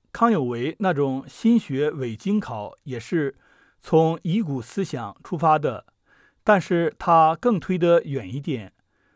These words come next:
不但是经，便是史的方面，他都处处显得可疑罢了。他的思想显得过激，往往有人误解，觉得脾气一定乖僻，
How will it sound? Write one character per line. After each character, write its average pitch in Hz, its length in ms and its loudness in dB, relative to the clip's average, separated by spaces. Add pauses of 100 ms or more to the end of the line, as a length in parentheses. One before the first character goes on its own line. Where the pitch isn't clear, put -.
(120)
不 214 100 -2
但 190 260 6
是 143 300 -4
经， 214 380 0 (260)
便 190 180 2
是 160 400 -4
史 123 280 -12
的 117 120 -12
方 190 220 -2
面， 190 360 -4 (540)
他 190 140 4
都 190 280 4
处 - 240 -4
处 165 340 -4
显 113 260 -10
得 139 180 -8
可 127 280 -10
疑 110 260 -12
罢 165 240 2
了。 107 280 -12 (580)
他 214 120 2
的 220 100 2
思 247 220 -6
想 123 400 -8
显 127 260 -12
得 113 100 -12
过 180 200 -2
激， 170 360 -6 (460)
往 165 200 4
往 151 300 2
有 143 140 -4
人 123 220 -6
误 208 200 -4
解， 104 420 -14 (480)
觉 208 120 4
得 190 260 6
脾 170 240 -6
气 180 460 -6
一 202 120 -2
定 190 280 -2
乖 214 280 4
僻， 196 380 -8